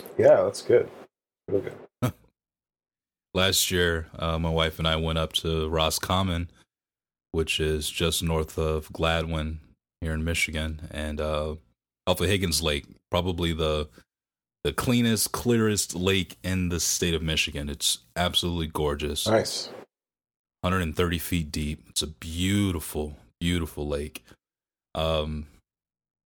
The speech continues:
Speaker 2: but when we were there last year, the ticks were in high force, and they're predicting this year to be another,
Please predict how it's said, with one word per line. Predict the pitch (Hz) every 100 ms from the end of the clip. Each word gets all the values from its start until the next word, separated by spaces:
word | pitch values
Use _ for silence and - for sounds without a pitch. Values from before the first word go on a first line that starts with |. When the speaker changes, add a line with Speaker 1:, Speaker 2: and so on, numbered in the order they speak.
| - -
Speaker 2:
but | 107
when | 104 107
we | 101
were | 90
there | 95 147
last | 160 87 82 - 87
year, | 80 76 76 - _ _
the | 85
ticks | - 127 127 -
were | 90 76 73 78 - 95 _ _ 85
in | 82 76
high | - 92
force, | 82 - 71 - -
and | 69 78
they're | 87 85
predicting | - 76 82 82 78
this | 80 82
year | 78 76 73
to | -
be | 73 76
another, | 76 76 73